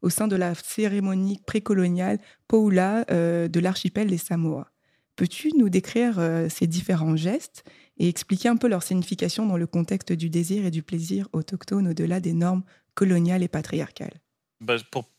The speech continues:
Speaker 2: commencer, je dirais aussi que cette performance, je l'ai faite deux fois, euh, à Alice Springs ou Mbandwa, dans le désert central de l'Australie, et, euh, à Tiohtià:ke, Montréal, à l'été deux mille dix-neuf. La performance a été filmée par, euh,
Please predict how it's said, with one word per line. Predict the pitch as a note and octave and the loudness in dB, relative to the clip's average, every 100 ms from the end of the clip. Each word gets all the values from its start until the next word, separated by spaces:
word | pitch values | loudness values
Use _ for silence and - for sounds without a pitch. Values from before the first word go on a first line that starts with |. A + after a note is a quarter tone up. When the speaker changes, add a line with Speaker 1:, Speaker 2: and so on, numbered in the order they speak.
| _ - | _ -6
Speaker 2:
commencer, | C#3 B2+ B2+ D3 | -4 0 -2 -2
je | B2+ B2 | -4 -6
dirais | A2+ A#2+ A#2+ | -2 -2 -2
aussi | A#2+ A2+ - | -4 -6 -10
que | A2 A#2 G#2+ G#2 G#2+ _ _ _ _ | -10 -10 -8 -10 -14 _ _ _ _
cette | - B2+ | -8 -2
performance, | C3+ B2+ C3+ B2+ B2+ C3 C3 | -2 -2 -2 -2 0 -2 -4
je | A#2 G#2+ | -10 -8
l'ai | A2+ | -8
faite | B2 | -8
deux | A#2 C3 | -6 -6
fois, | - A#2+ A#2 D3+ F3+ - | -2 0 0 0 -6 -6
euh, | A2 | -4
à | A2 A#2+ | 0 0
Alice | B2+ - | 0 -2
Springs | - C3+ C#3+ D3 C3 | -6 -6 -4 -6 -8
ou | A#2 A#2 | -8 -8
Mbandwa, | A#2 A#2+ B2 B2+ C3 C#3+ - - _ - | -6 -2 -2 -2 -4 -6 -6 -20 _ -10
dans | A2+ | -6
le | A2 A2+ | -6 -6
désert | A2 A2+ A#2 | -4 -2 -2
central | - A#2 - A#2+ | -4 -6 -4 -4
de | A2+ | -2
l'Australie, | A2+ A2 - A2+ A#2 C3+ F3 _ _ _ - | -4 -6 -2 -2 -2 -6 -10 _ _ _ -2
et, | C3+ C#3+ - | 0 0 -2
euh, | A#2 A2 A2+ | -2 -2 -2
à | A2 | -4
Tiohtià:ke, | A#2 A#2 A#2 A#2 | -4 -2 0 0
Montréal, | A#2 A#2 A2+ A2+ G#2+ G#2+ G#2 B2 - - - - | -4 -4 -4 -4 -4 -2 -4 -4 -12 -20 -20 -6
à | A2+ | -2
l'été | A2 G#2+ A#2+ | 0 -2 -4
deux | G#2+ A2+ | -6 -6
mille | A2+ | -4
dix-neuf. | G#2+ A2 A#2 C3 - - - | -4 -4 -4 -4 -10 -16 -6
La | A2 A#2 | -4 -2
performance | A#2+ - A#2+ A#2+ A#2+ | -4 -4 -4 -2 -2
a | A#2+ | -2
été | A2+ A#2+ A2+ | -4 -6 -6
filmée | A2 - A2+ A2+ A2+ A2+ | -6 -8 -8 -6 -6 -6
par, | - A2+ G#2+ G#2 | -6 -6 -6 -8
euh, | G#2+ G2+ G#2 G#2+ | -12 -10 -10 -12